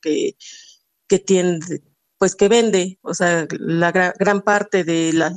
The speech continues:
de las tortillerías usan esta, esta masa y que sin duda pues no usa, no usa maíz mexicano, usa maíz de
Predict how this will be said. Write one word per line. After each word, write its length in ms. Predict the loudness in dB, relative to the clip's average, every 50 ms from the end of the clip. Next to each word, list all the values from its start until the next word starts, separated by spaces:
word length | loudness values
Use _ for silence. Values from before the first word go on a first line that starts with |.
| -10 _ -4
de 140 | -2 0
las 180 | 0 0 -2 -2
tortillerías 840 | -2 -4 -2 -2 0 0 0 2 2 2 2 2 2 0 -2 -6 -10 -16 -20 -20 -14 -6
usan 380 | -4 -2 -2 0 0 0 0 0
esta, 840 | -2 -4 -4 -2 0 0 2 2 0 0 -2 -2 -2 -4 -6 -10 _ _ _ _ _ _ _ _ _ _ -2
esta 300 | 0 0 0 2 0 2
masa 540 | 2 2 2 2 0 0 -2 -2 -2 -6 _ _ _ _ _ -8
y 760 | -4 -4 -2 -2 -2 -2 -2 -2 0 0 0 0 -2 -4 -2 0
que 160 | 0 0 2
sin 220 | 2 2 2 2
duda 240 | 4 2 2 2 0 -2
pues 140 | -2 0
no 120 | 0 0 0
usa, 460 | 0 0 -2 -2 -2 0 -2 -2 -4 -2
no 160 | 0 0 0
usa 220 | 0 -2 -4 -6
maíz 380 | -4 -4 -4 -4 -4 -6 -8 -10
mexicano, 560 | -14 -16 -18 -14 -10 -6 -4 -4 -4 -4 -4
usa 220 | -6 -6 -4 -4 -4
maíz 420 | -4 -4 -6 -8 -8 -8 -8 -8
de 280 | -6 -6 -6 -6 -8 -12